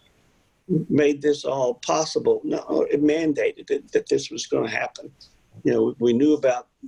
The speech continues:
the, the aspects of the, uh, potential for a great life-saving product for non-invasive ventilation, uh,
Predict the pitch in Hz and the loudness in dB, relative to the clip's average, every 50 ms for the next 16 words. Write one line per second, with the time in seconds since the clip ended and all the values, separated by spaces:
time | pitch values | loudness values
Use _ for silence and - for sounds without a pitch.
0 | 240 - 151 156 - - - _ - 143 143 139 120 120 120 135 139 - - 156 | -10 -4 -4 -4 -4 -4 -12 _ -12 -2 -2 0 0 0 -2 -2 -4 -2 -2 -2
1 | 123 120 - - - 110 107 - - 143 - 117 - - - - - - - 139 | -2 -2 -4 -4 -4 -4 -4 -2 -2 0 0 0 0 0 -2 -4 -2 -2 -6 -2
2 | - 135 131 117 - - 117 117 - - 127 117 110 104 104 - 123 127 135 - | -2 -4 -4 -2 -2 -2 -2 -2 -2 -2 0 0 0 0 0 0 0 0 0 -2
3 | - _ _ _ _ _ _ _ - 107 110 127 135 - - 143 143 147 120 117 | -6 _ _ _ _ _ _ _ -6 -4 -4 -4 -4 -2 0 0 0 0 -2 -8
4 | 113 - - 117 120 117 110 110 - _ - - _ _ _ _ _ _ _ _ | -8 -4 -2 0 0 2 0 0 -2 _ -12 -14 _ _ _ _ _ _ _ _
5 | _ _ _ - - 117 120 127 127 123 120 113 120 120 120 - - 123 110 104 | _ _ _ -6 -2 0 0 2 2 2 2 2 2 0 0 0 0 -2 -2 -2
6 | - - 127 120 113 104 139 - 208 - - - 120 120 127 135 _ _ _ _ | 0 -2 0 0 2 0 2 0 0 0 -2 -6 -6 -6 -8 -10 _ _ _ _
7 | - - - - _ _ _ _ _ - - _ - 131 127 120 - | -20 -20 -20 -20 _ _ _ _ _ -20 -14 _ -4 -2 -2 -2 -4